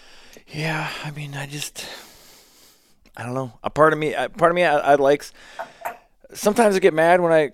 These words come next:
kinda lose my temper, but I wouldn't even say lose my temper. It's more frustration. I don't usually ever get mad, mad, but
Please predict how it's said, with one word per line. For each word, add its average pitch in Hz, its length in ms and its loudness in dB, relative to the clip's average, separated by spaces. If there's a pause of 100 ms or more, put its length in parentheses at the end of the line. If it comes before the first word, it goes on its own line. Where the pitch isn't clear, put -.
kinda 156 220 -2
lose 143 260 -2
my 147 100 -2
temper, 143 540 -2
but 113 300 2 (420)
I 135 120 -14
wouldn't 156 260 -8
even 101 140 -6
say 87 200 -6
lose 85 180 -10
my 80 80 -20
temper. 82 280 -8
It's - 100 -12
more 104 140 -2
frustration. - 680 -14
I 110 60 -20
don't 131 220 -16
usually 95 280 -10
ever 90 140 -12
get - 160 -12
mad, 71 320 -6
mad, 52 300 -14
but - 220 -8